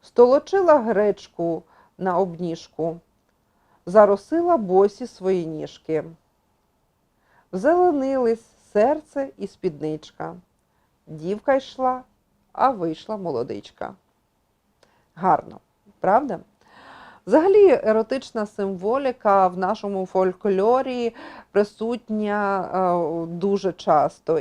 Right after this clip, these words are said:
І ми, не задумуючись, її використовуємо. Ну, наприклад,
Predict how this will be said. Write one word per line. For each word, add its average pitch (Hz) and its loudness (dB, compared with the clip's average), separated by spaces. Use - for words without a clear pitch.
І 196 -4
ми, 196 -2
не 208 -6
задумуючись, 277 -6
її 165 -4
використовуємо. 240 0
Ну, 190 -6
наприклад, 190 -2